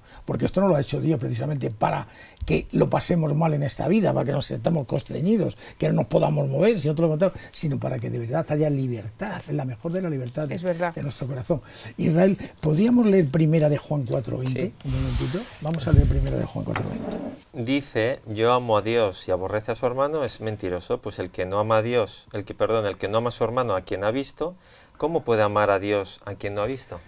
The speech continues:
Speaker 1: Es, es lo que tú acababas de comentar, por eso, ¿eh? Exactamente igual, o sea, es mentiroso. Si yo estoy diciendo, estoy maltratando efectivamente a mi familia o a mi prójimo o a mis compañeros, etcétera, y sin embargo estoy diciendo que amo a Dios, que tal,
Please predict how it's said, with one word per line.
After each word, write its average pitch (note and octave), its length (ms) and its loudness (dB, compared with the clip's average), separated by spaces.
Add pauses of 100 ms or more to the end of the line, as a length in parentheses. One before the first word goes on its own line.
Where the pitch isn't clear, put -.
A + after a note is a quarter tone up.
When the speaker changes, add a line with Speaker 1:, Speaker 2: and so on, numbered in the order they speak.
(320)
Speaker 1:
Es, - 240 -2
es C#3 240 0
lo D3+ 160 4
que C#3 80 0
tú D3 100 0
acababas C3+ 440 0
de B2 100 -4
comentar, B2 480 -4
por A#2+ 160 -4
eso, B2+ 380 -2 (400)
¿eh? E3 280 -2
Exactamente C#3 580 -2
igual, D3+ 260 2
o B2+ 80 -2
sea, C#3 160 0
es C3+ 40 -2
mentiroso. C#3+ 480 -2
Si B2+ 160 -4
yo C3 100 -2
estoy C#3+ 260 0
diciendo, C#3+ 580 2
estoy C3 380 -4
maltratando C#3 960 -2 (200)
efectivamente C#3 760 -2 (260)
a C#3 120 -4
mi C#3 120 2
familia C#3 680 2
o B2+ 140 4
a B2+ 60 0
mi A#2 120 -2
prójimo C#3 440 0
o B2+ 40 -4
a B2 40 -4
mis B2 100 -6
compañeros, C3 640 -2 (240)
etcétera, C3+ 540 -2 (200)
y C3+ 120 -2
sin B2 140 -2
embargo C#3+ 260 0
estoy D3+ 240 0
diciendo D3+ 560 0
que C3+ 100 -4
amo C#3 160 -2
a C3+ 40 -4
Dios, F3 220 4
que C#3 120 -4 (140)
tal, F3 200 -4